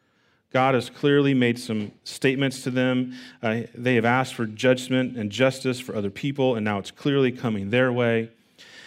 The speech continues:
And, um, it seems as though, um, God is <laughs> clearly implying, um, "I'm not the problem here. You are. You are the problem." And it's good news that,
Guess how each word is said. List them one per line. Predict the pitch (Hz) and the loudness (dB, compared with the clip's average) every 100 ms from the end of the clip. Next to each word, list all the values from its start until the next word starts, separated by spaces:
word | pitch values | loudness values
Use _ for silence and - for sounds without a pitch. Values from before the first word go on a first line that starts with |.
| - - - - | -20 -20 -20 -4
And, | 147 131 131 131 127 - 135 | 0 4 4 2 -4 -10 -2
um, | 123 120 | 0 0
it | 117 | -2
seems | - - 147 147 131 | -6 -2 0 0 0
as | 120 110 | -2 -2
though, | 113 117 117 117 120 - | 2 4 6 4 2 -2
um, | 123 110 | -8 -6
God | 113 117 127 | 0 2 4
is | 127 113 - - | 2 -2 -6 -8
<laughs> | 139 | -8
clearly | - - 147 147 123 | -10 0 2 4 2
implying, | 117 139 127 107 95 92 _ _ - | 0 0 0 0 -4 -10 _ _ -14
um, | 127 113 110 110 117 _ - | -6 -4 -4 -8 -12 _ -4
"I'm | 123 127 131 113 107 | 0 2 2 0 -2
not | 110 107 104 104 | -2 -2 -2 -8
the | 98 | -12
problem | - 110 107 98 95 90 87 _ _ | -4 -2 -2 -4 -10 -10 -16 _ _
here. | _ 104 87 82 - _ _ _ _ | _ -10 -8 -12 -20 _ _ _ _
You | 147 170 92 | -6 -4 -4
are. | - - _ _ _ _ _ - | -8 -20 _ _ _ _ _ -16
You | 117 120 123 | -6 -2 -2
are | 113 98 92 92 _ | -4 -4 -6 -10 _
the | |
problem." | - 104 92 104 - 101 _ _ _ _ _ _ _ _ _ _ _ _ _ _ _ _ _ _ _ _ _ _ | -14 -12 -12 -14 -20 -20 _ _ _ _ _ _ _ _ _ _ _ _ _ _ _ _ _ _ _ _ _ _
And | 143 | 0
it's | 123 123 | 0 0
good | 139 156 | 0 2
news | 139 135 113 101 | 2 2 2 -2
that, | - 113 - - | -2 -4 -4 -20